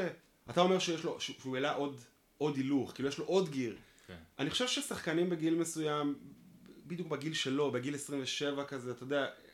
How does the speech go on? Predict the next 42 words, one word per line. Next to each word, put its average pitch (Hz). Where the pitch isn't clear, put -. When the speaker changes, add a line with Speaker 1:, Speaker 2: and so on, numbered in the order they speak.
Speaker 1:
הוא -
כאילו 190
מגיע 156
לפריים 147
המנטלי 139
שלו 123
גם, 117
הוא 110
כאילו 135
יודע 123
מה 135
לעשות 131
הכי 123
חכם. -
השאלה 180
אם 226
זה 196
מספיק -
כדי 160
לעקוף 185
את 113
זה 156
שהוא 139
כנראה 135
אף 151
פעם 147
לא 120
יהיה 110
איום 113
מבחוץ. 98
הוא 139
יכול 175
לקלוע 165
מבחוץ 143
פה 143
ושם, 139
הוא 131
עושה 139
את 147
זה. 143
השאלה 139
היא, 180